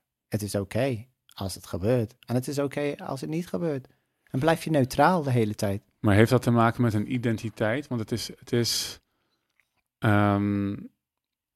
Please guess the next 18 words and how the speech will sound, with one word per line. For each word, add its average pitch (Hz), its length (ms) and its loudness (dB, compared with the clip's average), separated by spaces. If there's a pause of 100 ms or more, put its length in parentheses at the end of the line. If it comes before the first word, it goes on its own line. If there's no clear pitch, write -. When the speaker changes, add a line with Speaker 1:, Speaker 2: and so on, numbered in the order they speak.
(160)
Speaker 2:
het 117 180 -2
is 143 240 6
niet, 127 320 4
het 127 200 0
is 156 140 4
niet 113 180 4
leuk, 104 240 4
toch? 123 220 2
Speaker 1:
Het 110 120 -6
is 107 100 2
helemaal 170 340 6
niet 220 140 6
leuk. 220 280 6
Speaker 2:
Dus 117 200 0
dan 117 240 6
is 110 280 0
dat 110 120 4
toch, 113 240 4